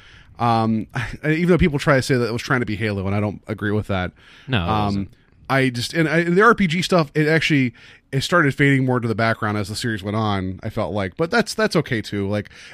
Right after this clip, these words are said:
Speaker 1: I got to a certain point where I didn't care about customizing. I'm like, "Can I just finish this?" But the characters are cool. The music's amazing. I'm glad I finished it. And ev-,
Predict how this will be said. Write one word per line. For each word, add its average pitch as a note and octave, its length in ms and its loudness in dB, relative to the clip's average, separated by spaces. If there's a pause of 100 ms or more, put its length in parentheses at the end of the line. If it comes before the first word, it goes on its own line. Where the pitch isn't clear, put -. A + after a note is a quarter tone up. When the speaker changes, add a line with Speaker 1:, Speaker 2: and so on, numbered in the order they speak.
(100)
Speaker 1:
I F3 80 4
got G3+ 140 6
to F3+ 40 -2
a D#3+ 40 0
certain C#3 200 -2
point C#3+ 180 -2
where B2 120 2
I - 40 6
didn't C#3+ 180 0
care A#2+ 260 -2
about A#2 240 -2
customizing. C#3+ 500 2
I'm C#3 60 2
like, C3+ 120 -2
"Can C3+ 120 0
I C#3 60 2
just C3 140 -6
finish A#2+ 280 -4
this?" D3+ 320 -2 (580)
But D3 120 0
the A#2+ 60 -12
characters D#3+ 360 4
are D3+ 40 -4
cool. C#3+ 340 2
The C3 100 0
music's C#3+ 420 0
amazing. B2 600 2 (360)
I'm C#3 140 0
glad C#3 260 2
I C#3+ 60 6
finished B2 420 -2
it. A#2 220 0 (480)
And C#3+ 300 2 (200)
ev-, E3+ 220 2